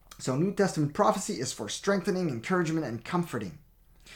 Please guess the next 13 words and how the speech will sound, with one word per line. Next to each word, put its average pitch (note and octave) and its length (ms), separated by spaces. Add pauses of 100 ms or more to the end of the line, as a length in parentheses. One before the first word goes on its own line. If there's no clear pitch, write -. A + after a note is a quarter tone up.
(220)
Here's A3+ 200
an G#3+ 80
example F3+ 440
from D3 360
Acts F3+ 320
fifteen F#3 420
thirty-two. F#3 680
In C3+ 180
Acts F3+ 240
fifteen E3 300
thirty-two, D#3 360
we F3+ 120
read, D#3 280